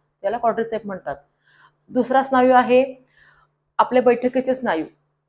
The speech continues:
यालाच ग्लुटियस मॅक्झिमस असे देखील म्हणतात. आता यामधील तिसरा स्नायू आहे जांघेमधील मागचे स्नायू, म्हणजे मांडीच्या मागच्या भागातले स्नायू,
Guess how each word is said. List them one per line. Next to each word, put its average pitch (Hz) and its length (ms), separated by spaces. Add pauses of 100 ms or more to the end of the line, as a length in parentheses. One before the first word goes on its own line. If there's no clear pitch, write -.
यालाच 226 300
ग्लुटियस 254 520
मॅक्झिमस 214 520
असे 208 180
देखील 226 260
म्हणतात. 175 340 (1400)
आता 269 420
यामधील 254 420
तिसरा 277 260
स्नायू 254 320
आहे 220 340 (500)
जांघेमधील 262 500
मागचे 254 320
स्नायू, 180 300
म्हणजे 190 180
मांडीच्या 233 340
मागच्या 254 320
भागातले 233 400
स्नायू, 165 280